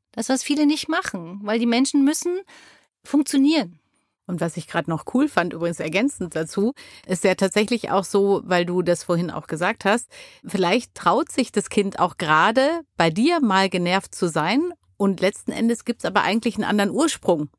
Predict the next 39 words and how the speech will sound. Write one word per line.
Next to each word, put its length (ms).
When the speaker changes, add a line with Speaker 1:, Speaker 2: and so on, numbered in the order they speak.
Speaker 2:
Der 120
war 100
vielleicht 260
in 80
der 80
Schule, 380
weil 100
Speaker 1:
Genau. 140
Speaker 2:
irgendwas 240
passiert 420
ist 140
oder 200
sowas, 300
ne? 140
Also 180
auch 220
mal 140
diese 220
Perspektive 640
zu 220
wandeln 520
an 180
der 140
Stelle 340
und 80
zu 140
sagen, 240
„Hey, 180
immerhin 580
traut 400
es 120
sich 200
hier, 520
Speaker 1:
Ja. 140
Speaker 2:
sein 180
Gefühl 300
zu 140
zeigen.“ 400
Speaker 1:
Mhm. 220